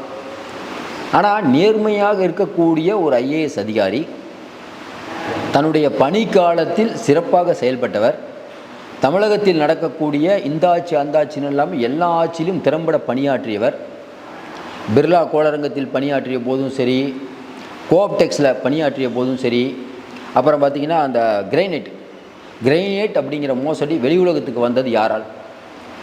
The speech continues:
சார், யாரா இருந்தாலும் நேர்மையா இருந்தாலும் உங்களுக்கு உயிர் பாதுகாப்பு வேணும்ல.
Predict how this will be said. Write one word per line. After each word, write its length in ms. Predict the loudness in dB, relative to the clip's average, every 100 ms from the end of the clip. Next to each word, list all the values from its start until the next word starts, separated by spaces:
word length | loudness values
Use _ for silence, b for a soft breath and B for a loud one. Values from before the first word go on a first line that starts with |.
| -10 0
சார், 220 | 2 4
யாரா 380 | 4 4 4 2
இருந்தாலும் 380 | 0 0 2
நேர்மையா 420 | 2 0 0 2 2
இருந்தாலும் 260 | 2 -2 0
உங்களுக்கு 340 | -2 -2 0
உயிர் 280 | 0 2 2
பாதுகாப்பு 520 | 2 4 0 0 -6
வேணும்ல. 220 | -4 -6